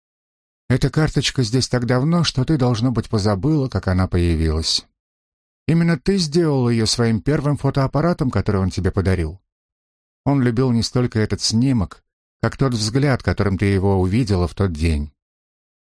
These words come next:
На мгновение погрузившись в черно-белое воспоминание, Манон грустно улыбнулась. «Я кое-что отложила для тебя. На чердаке. Хочешь, покажу?» Мать и дочь поднялись на второй этаж,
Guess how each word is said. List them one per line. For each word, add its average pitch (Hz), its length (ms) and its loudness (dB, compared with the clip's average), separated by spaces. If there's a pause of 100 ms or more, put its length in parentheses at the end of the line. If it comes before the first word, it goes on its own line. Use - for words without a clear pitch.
(260)
На 98 100 2
мгновение 95 640 2
погрузившись 92 720 -2 (140)
в - 40 -20
черно-белое 92 720 2
воспоминание, 104 840 2 (340)
Манон 123 380 2
грустно 104 440 0
улыбнулась. 82 680 -2 (1300)
«Я 127 240 2
кое-что 123 360 0
отложила 113 500 0
для 85 120 -2
тебя. 78 400 -4 (520)
На 135 120 2
чердаке. 135 520 0
Хочешь, - 360 0
покажу?» 87 420 -2 (1080)
Мать 135 280 2
и 143 40 0
дочь 170 240 0
поднялись 123 460 0
на 120 80 2
второй 127 320 0
этаж, - 320 -4